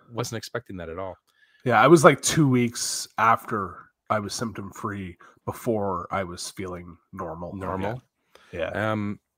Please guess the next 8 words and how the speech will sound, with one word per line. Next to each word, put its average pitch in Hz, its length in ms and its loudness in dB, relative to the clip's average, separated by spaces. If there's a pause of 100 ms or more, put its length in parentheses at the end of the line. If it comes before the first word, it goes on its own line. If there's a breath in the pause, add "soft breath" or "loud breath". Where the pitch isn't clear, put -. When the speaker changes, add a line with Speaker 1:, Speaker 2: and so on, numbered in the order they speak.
(500)
Speaker 1:
so, - 180 -2
like, 131 180 4
I'm 127 180 0
okay. 110 360 -4
I 113 80 0
tested 139 380 -2
negative 104 1120 -2 (2500 soft breath)
l-, 85 380 -14